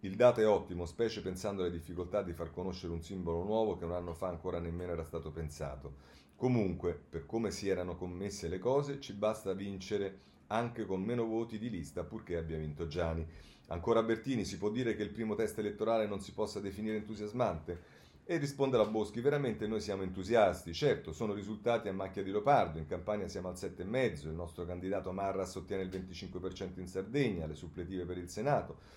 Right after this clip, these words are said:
sfioriamo la doppia cifra in Val d'Aosta, entriamo in consiglio e giunta in Campania e Toscana, siamo andati bene alle amministrative,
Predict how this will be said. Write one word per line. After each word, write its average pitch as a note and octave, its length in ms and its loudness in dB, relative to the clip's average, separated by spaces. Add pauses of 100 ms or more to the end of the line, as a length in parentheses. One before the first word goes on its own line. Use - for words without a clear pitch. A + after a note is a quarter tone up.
(160)
sfioriamo B2 480 6
la A2 80 6
doppia A2 240 0
cifra G#2+ 300 -2
in G#2+ 60 0
Val G#2+ 160 2
d'Aosta, A2 600 6 (300)
entriamo B2+ 420 2
in A#2 80 0
consiglio A2+ 520 -2
e G2 120 -2
giunta A#2+ 340 -2
in G2+ 120 -4
Campania A2 440 2
e G#2+ 60 -2
Toscana, A2 520 0
siamo F#2 260 -4
andati F#2+ 300 -2
bene G#2 300 0
alle G2+ 140 0
amministrative, G2+ 880 -4